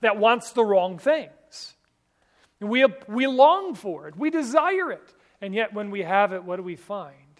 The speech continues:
It's empty and vain. It's like being hungry, turning to the bag of chips, and then how do you feel later? It, it just wasn't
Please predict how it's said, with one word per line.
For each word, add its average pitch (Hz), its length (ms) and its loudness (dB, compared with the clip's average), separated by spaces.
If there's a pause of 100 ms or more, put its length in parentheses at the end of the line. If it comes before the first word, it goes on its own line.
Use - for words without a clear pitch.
(300)
It's - 160 -16
empty 214 300 -10
and 170 120 -14
vain. 208 240 -14 (1120)
It's - 160 -16
like 180 180 -4 (280)
being 196 260 -8
hungry, 170 400 -12
turning 190 320 -12
to 180 80 -12
the 160 80 -16
bag 170 240 -6
of 156 80 -16
chips, - 360 -10
and 160 100 -18
then 160 100 -16
how 160 120 -10
do 175 60 -12
you 190 60 -14
feel 240 240 -20
later? 151 340 -20 (500)
It, 165 220 -18
it 175 100 -20
just - 320 -20
wasn't 165 340 -12